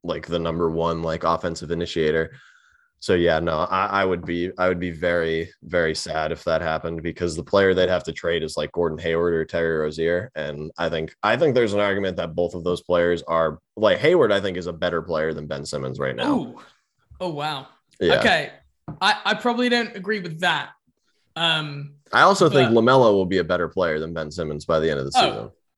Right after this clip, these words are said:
Speaker 2: I, I agree with
Speaker 1: Not
Speaker 2: that.
Speaker 1: yet, not yet, but by the end of the year.
Speaker 2: I think, um,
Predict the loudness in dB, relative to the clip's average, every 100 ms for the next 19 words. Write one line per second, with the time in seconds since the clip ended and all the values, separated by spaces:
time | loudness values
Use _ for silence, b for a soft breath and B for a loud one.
0 | _ _ _ -2 -2 -2 -6 -4 -2 0
1 | 2 6 8 6 6 6 6 4 2 0
2 | -2 0 2 0 -4 -6 -6 -8 -12 _
3 | _ _ _ _ -8 -2 0 4 4 2
4 | -6 -12